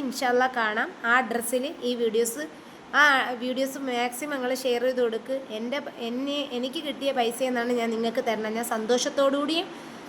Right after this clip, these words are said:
തൃപ്തിയോടു കൂടിയും പൊരുത്തത്തോടു കൂടിയാണ് ഞാൻ നിങ്ങൾക്ക് തരുന്നത്. അതാരായാലും നമുക്ക് വേണ്ടി ദുആ ചെയ്യണം. കാരണം ഇതെൻ്റെ കൂട്ടുകാരി പറഞ്ഞു തന്ന ഐഡിയയാണ്. ഞാനും കൂട്ടുകാരിയും കൂടെ ഇന്നലെ സംസാരിച്ച് വെച്ചിരുന്ന ഐഡിയയാണ്. ഉം, ആരെ പരദൂഷണവും ഇല്ല,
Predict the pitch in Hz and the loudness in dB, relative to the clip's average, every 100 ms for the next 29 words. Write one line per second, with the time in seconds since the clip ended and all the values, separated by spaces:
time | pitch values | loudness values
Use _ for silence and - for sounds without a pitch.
0 | - - 262 - 359 370 370 370 370 311 | -14 -6 -6 2 4 6 6 4 4 6
1 | 277 359 359 392 381 359 294 262 247 240 | 6 4 2 4 4 4 6 6 6 4
2 | 226 220 220 226 202 202 196 190 - - | 4 0 -2 -2 -2 -2 -4 -6 -10 -16
3 | - 233 240 226 262 330 320 269 233 202 | -8 0 6 8 10 10 8 6 2 -2
4 | - - 226 233 233 220 240 214 208 226 | -10 -8 -4 -2 0 0 0 0 -2 -2
5 | 247 208 196 196 - - - - - - | -2 -2 -4 -10 -16 -18 -18 -18 -18 -18
6 | - - - - 240 262 262 262 - - | -18 -20 -16 -4 0 0 -2 -6 -16 -10
7 | 254 262 277 240 220 254 277 262 240 240 | -2 0 2 0 4 2 4 2 2 0
8 | 247 247 226 220 247 214 208 214 - - | 2 2 2 2 0 0 -2 -6 -14 -6
9 | 233 226 240 240 233 233 240 247 233 220 | -2 -2 0 0 0 0 0 0 -2 0
10 | 277 294 240 226 254 247 247 247 247 233 | 0 0 -4 -2 -2 -2 -6 -4 -2 -2
11 | 220 214 240 214 220 - - - - - | -2 -2 -2 -4 -8 -12 -16 -18 -16 -16
12 | - - - 262 285 - - - 240 233 | -16 -16 -4 -2 -2 -6 -12 -2 2 4
13 | 233 226 202 202 214 226 226 202 202 | 4 2 0 0 -2 -2 -4 -4 -6